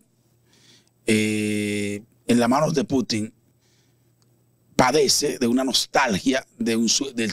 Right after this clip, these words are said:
del imperio soviético. Y Ru-, y Ru-, Putin quiere recuperar eso, algo que es imposible porque la economía rusa es una economía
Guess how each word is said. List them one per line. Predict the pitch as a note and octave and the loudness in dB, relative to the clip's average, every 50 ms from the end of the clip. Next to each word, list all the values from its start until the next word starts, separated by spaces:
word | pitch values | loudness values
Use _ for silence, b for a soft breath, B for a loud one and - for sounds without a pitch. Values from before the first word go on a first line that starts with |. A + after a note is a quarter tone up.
| - - - | -8 -6 -2
del | A#2+ A2 G#2+ | -2 0 0
imperio | G#2 F#2+ - - C3+ C3 B2+ G#2 | -2 -2 0 0 0 0 0 0
soviético. | - - F2+ F2+ G#2 G#2+ G2 F#2 - F#2+ - - - - - | -2 -2 -4 -4 -4 -4 -4 -4 -6 -12 -14 -14 -16 -18 -16
Y | F2+ F2+ | -16 -6
Ru-, | - F#3+ B3 B3+ - | -2 0 0 0 2
y | G#3 G2+ F#2+ F#2+ | 0 0 0 0
Ru-, | A2 C3 - - _ | 0 -2 -2 -4 _
Putin | - B2 - - D3+ C#3 | -2 -2 0 0 -2 0
quiere | - C#3 C3+ C3+ D3 D#3+ - - _ _ b b b b b b b b b b | 0 0 2 2 2 0 -2 -4 _ _ b b b b b b b b b b
recuperar | - G2 A2+ G#2+ - A#2 - B2 A#2 A#2 A2+ C3+ | 0 2 2 2 0 -2 0 0 0 2 2 2
eso, | C3 - - A#2 | 0 2 0 0
algo | A#2+ - - | 0 0 0
que | - - | 0 0
es | - - - | 0 0 0
imposible | A#3+ G3 - C4 - - - C#4 A#3 A3 G#3 A3+ G#3+ | 0 -2 -2 -6 -6 -2 2 2 4 4 4 2 0
porque | - - - - - | -2 -6 -4 -2 -2
la | A#2 | -2
economía | A2 - B2 A#2 A2 A2+ B2 C3 C#3 B2+ | -2 0 -2 0 2 2 2 2 0 -2
rusa | B2 C3+ C3 - - A#3+ D4+ - _ _ _ _ _ _ _ | -2 -2 0 0 0 -2 -2 -6 _ _ _ _ _ _ _
es | D#3+ - - | -2 0 2
una | F#3+ G3 | 2 2
economía | G3 - - G#3+ G#3+ G#3+ G3+ G#3 A3 A#3 - | 2 0 -2 -2 -2 -2 -2 -2 -2 -4 -6